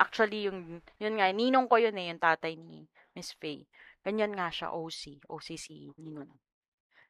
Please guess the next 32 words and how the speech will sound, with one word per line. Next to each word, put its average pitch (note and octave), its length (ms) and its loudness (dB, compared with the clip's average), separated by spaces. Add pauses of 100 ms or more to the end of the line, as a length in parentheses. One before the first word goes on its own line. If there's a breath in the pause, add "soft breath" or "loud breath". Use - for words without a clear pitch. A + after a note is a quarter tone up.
Hello, G3 220 6
happy G3 240 4
Father's G#3 420 2
Day, F#3 220 -2
Ninong. D#3+ 420 -10 (560)
Ayun. D#3+ 460 -10 (180)
Ah, G#3 300 10
on D4+ 100 6
top A4 300 12
of - 160 0
that, E3 400 12 (320)
ah, F#3 480 12
kasi G3 260 0
pinost F#3 480 -2
ko F#3 140 4
rin, E3 180 0
shinare F#3+ 460 0
ko F#3 80 4
din E3 180 -2
sa E3+ 240 4
aking E3 240 -4
personal F3 540 -6
page D3+ 720 -6 (560 loud breath)
ang E3+ 160 2
aking, D#3+ 880 2
um, D3 420 4
post - 640 -2 (400 loud breath)
with C4 140 -2
regards A3+ 640 8
to A3 140 -2
the F#3+ 240 10 (640)
influences G3 920 2